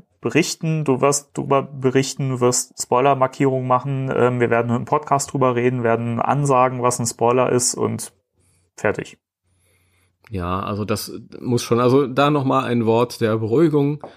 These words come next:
Speaker 2: Ich, ähm, werd Spoilermeldungen immer rausbringen, also da könnt ihr euch dann selbst entscheiden oder raussuchen, ob ihr das gucken wollt oder nicht. Aber es ist halt schade, wenn du ne, ne, ne, ja, ne, ne Newsseite,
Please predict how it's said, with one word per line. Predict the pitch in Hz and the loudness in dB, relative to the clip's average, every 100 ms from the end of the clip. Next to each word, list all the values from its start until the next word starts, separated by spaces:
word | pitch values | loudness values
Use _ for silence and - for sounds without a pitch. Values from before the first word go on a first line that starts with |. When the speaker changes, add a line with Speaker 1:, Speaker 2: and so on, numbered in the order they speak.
| - _ _ - | -20 _ _ -12
Speaker 2:
Ich, | - - - - | -8 -6 -6 0
ähm, | 127 117 117 | 0 2 0
werd | 113 123 | 0 0
Spoilermeldungen | - - 127 147 165 151 143 147 143 143 135 135 | -2 0 2 4 2 2 2 2 2 2 0 0
immer | 131 127 123 117 | 0 0 0 0
rausbringen, | 117 127 123 127 123 123 117 | 2 2 2 0 0 0 -2
also | 107 | -2
da | 110 | -4
könnt | 110 127 | -2 0
ihr | 123 104 | 0 -2
euch | 110 | -2
dann | 110 104 | -2 2
selbst | 143 165 | 2 2
entscheiden | 135 127 135 131 127 | -2 0 2 2 2
oder | 120 | 2
raussuchen, | 107 113 120 120 110 | 2 2 2 -2 -2
ob | 110 | -2
ihr | |
das | 104 101 | -6 -6
gucken | - - | -6 -2
wollt | 120 113 | 0 2
oder | 107 | 2
nicht. | 110 135 - - - - | 4 2 0 -10 -12 -2
Aber | 110 | 2
es | 110 | 2
ist | |
halt | 110 | 0
schade, | - 98 120 | 0 0 2
wenn | 120 | 4
du | 117 | 4
ne, | 113 113 | 2 2
ne, | 120 113 110 | 2 2 2
ne, | 117 110 110 - - - - - - - 52 53 - _ _ _ | 0 0 -2 -6 -14 -18 -20 -20 -20 -20 -20 -20 -20 _ _ _
ja, | - 120 127 139 | -6 2 4 4
ne, | 131 | 4
ne | 110 127 123 | 2 2 4
Newsseite, | 127 185 - 123 131 160 170 165 | 4 2 2 0 2 2 2 0